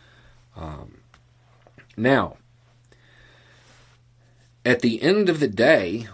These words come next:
what we have right now is the U S intelligence service saying, "Hey, we, we, we believe this threat is imminent. You know, you're gonna be invaded.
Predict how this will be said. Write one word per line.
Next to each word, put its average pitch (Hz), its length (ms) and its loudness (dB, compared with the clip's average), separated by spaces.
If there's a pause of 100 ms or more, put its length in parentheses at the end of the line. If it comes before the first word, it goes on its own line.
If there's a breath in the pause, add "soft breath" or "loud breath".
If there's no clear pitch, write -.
what 101 280 -2
we 131 120 -2
have 110 420 -8
right 87 220 -4
now 76 380 -14 (100)
is 87 340 -8
the 87 120 -8
U 104 200 -2
S 117 160 -4
intelligence 87 520 -8
service 85 480 -8
saying, 107 340 -4
"Hey, 160 540 -6 (880 loud breath)
we, 127 220 4
we, 127 240 4
we 120 220 2
believe 113 300 0
this 98 180 -2
threat 98 260 -2
is 85 160 -8
imminent. 113 380 -4 (280)
You 98 120 -6
know, 90 80 -6
you're 90 160 -8
gonna 90 120 -6
be 85 120 -8
invaded. 104 520 -2